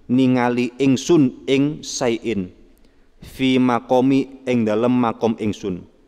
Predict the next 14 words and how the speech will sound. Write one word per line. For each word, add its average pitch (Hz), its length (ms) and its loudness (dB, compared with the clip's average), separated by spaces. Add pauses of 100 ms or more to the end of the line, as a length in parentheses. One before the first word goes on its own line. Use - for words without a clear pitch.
(280)
hatal - 560 -2
jannah 120 480 2 (880)
wan 107 320 0
nar." 92 400 -4 (1040)
Fa 131 160 0
uhiya, 143 480 2
mongko 139 320 2
den 127 160 0
wahyuake, 117 800 0 (560)
den 113 160 2
wahyuake 127 720 0
ilaya 127 320 0
maring 123 400 2
ingsun, 160 480 0